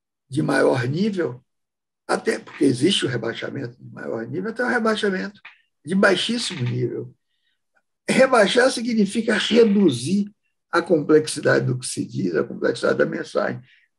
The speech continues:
Para mim, por exemplo, Paulo Freire é uma literatura de rebaixamento. E que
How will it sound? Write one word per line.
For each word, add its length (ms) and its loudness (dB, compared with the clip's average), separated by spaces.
Para 180 4
mim, 180 0
por 140 2
exemplo, 340 2
Paulo 320 2
Freire 360 -4
é 20 -6
uma 80 -8
literatura 640 -6
de 80 -6
rebaixamento. 720 -4
E 80 4
que 400 8